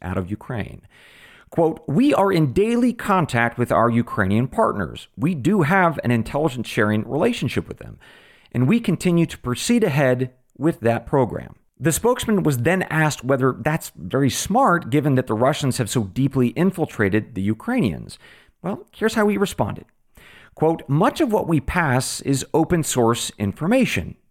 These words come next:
end quote. So let me translate that sort of D C statement for you. He's saying that, "Don't worry, we're passing the Ukrainians all this open source information that's just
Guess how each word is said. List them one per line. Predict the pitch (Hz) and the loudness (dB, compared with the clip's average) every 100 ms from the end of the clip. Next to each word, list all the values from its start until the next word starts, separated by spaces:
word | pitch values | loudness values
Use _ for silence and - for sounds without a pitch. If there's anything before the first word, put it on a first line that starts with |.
| _ | _
end | 107 - | -6 -6
quote. | - - _ _ _ _ _ _ _ _ | -10 -18 _ _ _ _ _ _ _ _
So | - | -8
let | - - 330 | -4 0 0
me | 415 | 0
translate | - 185 180 165 131 120 | -2 2 2 2 2 2
that | 123 113 - - | 2 0 -4 -8
sort | 120 | -6
of | 90 - | -6 -2
D | 131 | 0
C | 127 120 110 | 2 0 -2
statement | - 107 104 98 - | 0 0 0 -4 -6
for | - | -10
you. | 53 - _ - - - _ | -12 -16 _ -20 -20 -20 _
He's | - 320 | -2 0
saying | - 240 208 | 2 2 2
that, | 156 113 113 | 2 0 2
"Don't | 247 254 | 2 2
worry, | 165 156 151 151 - - | 2 4 4 2 -4 -6
we're | 151 254 | -2 -2
passing | - 320 - 196 | -2 -4 0 2
the | 151 | 2
Ukrainians | 139 175 165 160 156 160 | 0 -2 2 2 2 0
all | 185 | -2
this | 170 - | -2 0
open | - 208 220 | -2 0 0
source | - 175 160 | 0 0 0
information | 131 135 123 117 - 120 | -2 -2 0 0 0 -2
that's | 156 | -2
just | - 339 | -6 -10